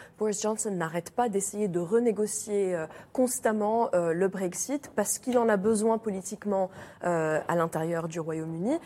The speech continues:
et parce que, en gros, euh, c'est vraiment son A D N politique.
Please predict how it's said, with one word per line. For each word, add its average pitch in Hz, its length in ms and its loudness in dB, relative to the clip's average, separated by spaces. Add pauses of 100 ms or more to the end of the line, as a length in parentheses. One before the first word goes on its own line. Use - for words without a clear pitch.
(160)
et 180 80 0
parce - 280 2
que, 311 280 2
en 180 120 2
gros, 233 380 4
euh, 165 140 0
c'est 190 180 0
vraiment 202 260 2
son 185 220 -6
A 165 80 -2
D 175 100 0
N 214 200 0
politique. 190 520 -4